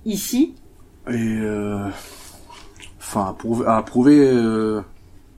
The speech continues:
Speaker 2: je pense qu'un sportif, euh, enfin, un sportif de haut niveau,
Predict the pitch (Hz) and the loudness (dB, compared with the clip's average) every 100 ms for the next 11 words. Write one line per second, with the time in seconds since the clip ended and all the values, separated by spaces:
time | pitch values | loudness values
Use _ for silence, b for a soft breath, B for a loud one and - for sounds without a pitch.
0 | - - - 123 - 107 104 - 101 - | -20 -20 -4 -2 0 0 -2 -4 -4 0
1 | 107 110 104 101 - 101 - - - 110 | 0 0 -4 -4 -6 -8 -8 -10 -4 -4
2 | - 107 104 120 123 113 110 104 | -2 -4 -2 0 2 2 0 -2